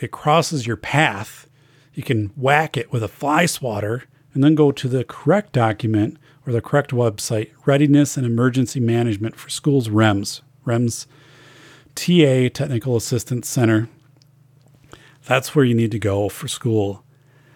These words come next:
safety. Um, and again, rems will connect you. First of all, rems is sensible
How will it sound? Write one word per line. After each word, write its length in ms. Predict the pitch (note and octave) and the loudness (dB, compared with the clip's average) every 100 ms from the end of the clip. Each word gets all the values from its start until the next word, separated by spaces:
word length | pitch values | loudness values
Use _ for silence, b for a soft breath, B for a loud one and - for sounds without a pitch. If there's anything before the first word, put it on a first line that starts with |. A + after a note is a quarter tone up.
| b b | b b
safety. 680 | - E3 E3+ D#3 E3 D#3+ - b b b b - | 0 4 4 4 0 0 -2 b b b b -2
Um, 500 | A#2+ A#2 A#2+ A#2+ - b b _ _ _ _ _ _ _ - _ _ - | 2 2 2 0 -6 b b _ _ _ _ _ _ _ -20 _ _ -6
and 400 | B2 B2+ B2+ - - | -2 0 -2 -6 -10
again, 500 | G#2+ D3 B2+ B2+ - _ b b b b - | -2 0 0 -2 -6 _ b b b b 0
rems 460 | C3+ E3 G3 F3 | 4 6 4 2
will 120 | E3+ D#3+ | -2 -2
connect 480 | C#3 C#3 C#3+ - | 2 2 2 -2
you. 240 | C#3 B2+ - | 0 0 -2
First 280 | - A3 - | 0 0 2
of 60 | |
all, 100 | D3+ | -2
rems 300 | B2+ C#3+ C#3 | 4 4 4
is 100 | A2+ | 2
sensible 600 | - B2 G#2 - E3 E3+ | 0 0 0 -4 -12 -12